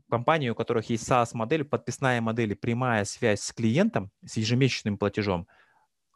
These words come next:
так высоко оцениваются инвесторами. Когда у тебя есть двести миллионов, а, подписчиков платящих, то ты можешь очень много бизнеса с ними придумать.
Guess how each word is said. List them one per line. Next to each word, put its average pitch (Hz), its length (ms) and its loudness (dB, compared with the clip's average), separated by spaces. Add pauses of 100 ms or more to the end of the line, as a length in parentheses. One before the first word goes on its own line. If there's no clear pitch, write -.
так 143 220 0
высоко 123 360 -2
оцениваются 101 600 -4
инвесторами. 87 420 -10
Когда 135 300 2
у 139 60 0
тебя 131 260 2
есть 120 420 -2
двести 110 460 0
миллионов, 110 540 0 (1160)
а, 107 140 -2
подписчиков - 640 -2
платящих, - 580 0 (500)
то 110 120 4
ты 120 180 2
можешь 120 320 2 (100)
очень 131 320 2
много 107 300 2
бизнеса 95 380 0
с - 60 -8
ними 90 160 -4
придумать. 90 420 -6